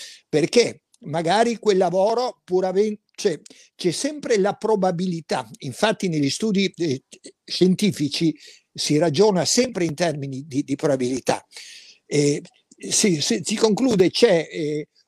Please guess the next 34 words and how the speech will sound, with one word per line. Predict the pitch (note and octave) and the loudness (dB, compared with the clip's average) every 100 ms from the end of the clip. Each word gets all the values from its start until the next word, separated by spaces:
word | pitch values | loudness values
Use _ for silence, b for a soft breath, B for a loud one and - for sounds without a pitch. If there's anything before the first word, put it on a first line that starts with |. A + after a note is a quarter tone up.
| - | -10
una | A#3+ B3 G#3 | -4 -2 -2
probabilità | G3+ G3 F#3+ F#3 A#3 A3 | 0 2 2 0 -2 -2
su | - A3+ | -4 -8
cento | - C4 A3 G#3 B3+ | -2 0 2 0 -2
che | A#3+ G#3+ | -2 -2
questo | F3+ A3+ G3+ - G3 D#3 _ _ | -2 -2 -2 -2 -4 -4 _ _
non | - F#3 G3 | -8 -6 -4
sia | - B3+ | -2 0
vero | A3 F3+ A3+ A#3 | 0 0 -2 -4
e | F3 | -4
che | G#3 | -2
noi | G3 G#3 | 0 0
siamo | A3 G3 | -2 -4
stati | E3 G3+ F#3 F#3+ | -2 -2 -2 -4
solo | - F#3+ F3+ F3 E3 - | -4 -2 -2 -4 -12 -10
fortunati. | - - D#3 E3+ G#3+ - - - G#3 - | -8 -6 -4 0 0 -2 -10 -14 -20 -18
Non | - C3 | -10 -8
so | - F#3+ | 0 0
se | F#3 F#3+ | 0 -4
mi | C3 | -8
spiego, | - E3 B2 C3+ | -4 -2 -2 0
cioè | G#3 E3 B B B | 0 0 B B B
nei, | D#3 D#3 F#3+ - | 0 0 0 -6
nei, | C#3 F3+ - | -2 -2 -2
nei | D#3+ | -2
calcoli | D3 A3 A3 G3+ D3+ | 2 2 2 2 0
statistici | - C3+ - A#3 - G3+ - D#3 - - - | -4 -6 -2 -2 -2 -6 -2 -4 -4 -16 -4
vengono | D#3+ F#3+ E3 C3+ | 0 2 0 -2
fuori | - A3 F#3 | 2 4 4
dati | D3+ D3+ C3 D3+ | 2 0 -2 -6
di | A#2+ | -8
questo | B2+ D#3+ C3 C#3+ | -6 -6 -4 -6
genere | A#2 C3 A#2 A2 | -4 -6 -6 -8
qua, | - | -12